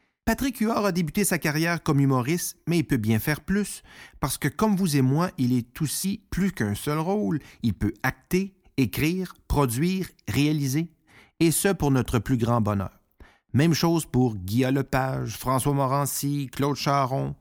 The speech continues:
Éric Lucas, Lisa Frula et j'en passe. On est plus qu'un. On est plus qu'un seul rôle.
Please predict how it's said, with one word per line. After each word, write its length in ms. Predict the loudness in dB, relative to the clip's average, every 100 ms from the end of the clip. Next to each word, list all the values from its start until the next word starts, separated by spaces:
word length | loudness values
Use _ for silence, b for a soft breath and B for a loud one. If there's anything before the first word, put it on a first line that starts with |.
| _
Éric 360 | 2 2 0 0
Lucas, 500 | 0 0 0 0 -2
Lisa 380 | -2 0 0 -2
Frula 420 | 0 0 2 0
et 60 |
j'en 180 | 2 0
passe. 440 | 0 -6 -10 -20 _ _ _ b b b b 2
On 320 | 4 4 4
est 180 | 2 0
plus 440 | 0 2 2 0
qu'un. 220 | -2 -2 -2 _ 2
On 160 | 2
est 100 | 2
plus 320 | 2 0 0
qu'un 220 | 0 2 2
seul 220 | 2 2
rôle. 360 | 2 -2 -4